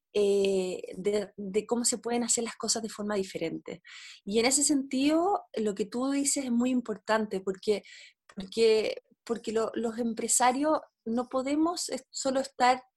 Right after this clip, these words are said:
eh, como era antes, los años, no sé, por el siglo pasado, donde los empresarios se mostraban como gente que les importaba solo los números, ¿cierto? Y tener no sé cuántos M B As y gente adentro trabajando con no sé cuántos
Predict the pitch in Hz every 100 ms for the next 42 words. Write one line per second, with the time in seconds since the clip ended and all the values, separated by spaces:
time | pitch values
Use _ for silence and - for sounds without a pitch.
0 | _ - 220 208 208 190 - 208 202 214
1 | 214 226 208 175 175 180 202 202 202 190
2 | 180 196 - 190 190 214 208 202 202 233
3 | 208 165 160 - _ - - - - 220
4 | 208 226 190 202 196 220 196 - 170 196
5 | 185 170 - 190 190 180 180 165 - 170
6 | 170 - 180 175 165 160 196 185 165 156
7 | 165 - 160 - 170 170 - - - 175
8 | 165 170 170 170 - 170 175 175 165 175
9 | 175 170 165 170 180 156 156 - 156 147
10 | 147 - 175 160 165 151 165 165 160 160
11 | 156 147 - - 160 160 160 151 160 151
12 | 151 156 156